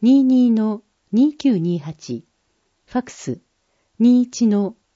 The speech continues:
二九三六、キューアールコードがあります。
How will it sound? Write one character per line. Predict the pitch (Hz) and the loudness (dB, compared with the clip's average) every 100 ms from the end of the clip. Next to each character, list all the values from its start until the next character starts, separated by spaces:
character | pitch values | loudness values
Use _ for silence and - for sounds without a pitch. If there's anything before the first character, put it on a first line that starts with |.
| - | -2
二 | 214 285 | 0 0
九 | - 277 | 0 -2
三 | 196 160 156 | -2 -8 -10
六、 | 147 - - 120 - _ _ _ _ _ _ _ _ - | -10 -10 -8 -8 -10 _ _ _ _ _ _ _ _ -2
キ | 285 | 2
ュ | 311 | 4
ー | 311 | 2
ア | |
ー | |
ル | 294 | 0
コ | 285 277 | -2 -2
ー | 262 | -2
ド | 175 | -2
が | 143 | -6
あ | |
り | 139 | -8
ま | 127 127 | -10 -12
す。 | - | -20